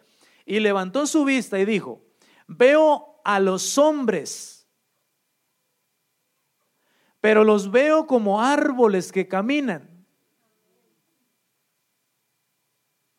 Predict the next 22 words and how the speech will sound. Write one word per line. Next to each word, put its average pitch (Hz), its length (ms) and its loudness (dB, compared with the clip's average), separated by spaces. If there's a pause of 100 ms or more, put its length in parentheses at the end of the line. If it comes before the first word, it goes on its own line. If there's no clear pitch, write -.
(720)
¿Cuántos 180 340 -4
árboles 180 360 0
hay 170 80 0
aquí? 156 280 -8 (3250)
Así 123 220 -18
dice 170 180 -10
la 143 120 -10
Biblia, 165 240 -10
herma-, 131 240 -20
hermano. 123 320 -20 (220)
A 143 100 -10
este 180 180 -8
hombre 202 160 -4
le 175 80 -4
estaban 180 300 -6
revelando, 156 480 -8
"Mira, 135 280 -14 (1200)
tú 285 300 -4 (180)
antes 208 300 -4
no 196 140 -6
te 208 100 -6
podías, 180 540 -8